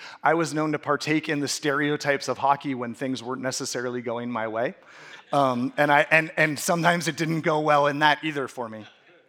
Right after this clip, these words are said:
Uh, and then it, I played ad league softball too. And in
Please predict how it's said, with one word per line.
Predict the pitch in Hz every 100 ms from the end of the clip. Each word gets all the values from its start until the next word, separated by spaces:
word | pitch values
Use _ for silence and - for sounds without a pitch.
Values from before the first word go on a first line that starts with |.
| _ _ _ _ _ _ _ _ - -
Uh, | 151 139 135 - - -
and | 165 175
then | 190 196
it, | 185 170
I | 160
played | 180 170 -
ad | 160 180
league | 196 170
softball | - - 175 180 - 123 110
too. | - 165 104 - - - _
And | 135
in | 135